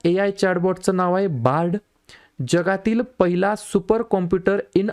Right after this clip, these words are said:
orbit बनवणारा पहिला एआय उपग्रह ठरला आहे चीन. आणि भारतीय भाषांसाठी भारतातील पहिले स्वदेशी विकसित केलेले मल्टी मॉडेल एआय आधारित एलएलएम चं नाव आहे भारत जेन.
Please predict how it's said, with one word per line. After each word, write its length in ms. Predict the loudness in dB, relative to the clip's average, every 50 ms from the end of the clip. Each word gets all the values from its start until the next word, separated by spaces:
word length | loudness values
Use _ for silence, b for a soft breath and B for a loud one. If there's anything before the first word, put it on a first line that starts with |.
| -2 -2
orbit 360 | 0 0 0 0 -2 0 0
बनवणारा 540 | 0 0 0 0 0 0 0 0 0 0 -2
पहिला 480 | -2 -2 0 0 0 2 0 0 0 -2 -2 0
एआय 280 | 0 0 2 0 -2 -2 -2
उपग्रह 420 | -4 -2 -2 -2 0 0 0 -2
ठरला 280 | -2 0 -2 0 0 0
आहे 140 | 0 0 -2
चीन. 340 | -2 -2 -2 0 0 -2 -4 -6 b b b b b b b b b
आणि 140 | 0 0 0
भारतीय 540 | 2 0 0 0 0 0 0 0 0 0 2
भाषांसाठी 640 | 0 0 0 0 0 0 0 0 0 0 0 0
भारतातील 500 | 0 0 0 0 0 -2 0 0 0 -2
पहिले 360 | 0 0 0 0 2 0 0
स्वदेशी 460 | -2 0 -2 0 0 0 0 0 -2
विकसित 420 | 0 0 -2 0 0 -2 0 -2 -4 -2 -2
केलेले 280 | 0 0 2 2 0 0
मल्टी 380 | 0 0 0 0 0 0 -2
मॉडेल 340 | 0 0 0 0 0 -2 -2 -6 _ _ _ _ _ _ _ _ _ 0
एआय 320 | 0 2 2 2 0 -2 0 0
आधारित 320 | 0 0 0 0 0 -2 -4 -4 -4 -2
एलएलएम 480 | 0 2 2 0 -2 0 -2 -2 -2 0
चं 220 | -2 -2 -2 0
नाव 160 | 0 0 0 0
आहे 140 | 0 0
भारत 320 | 0 0 0 0 0 0 -2
जेन. 300 | -2 0 -2 -2 -2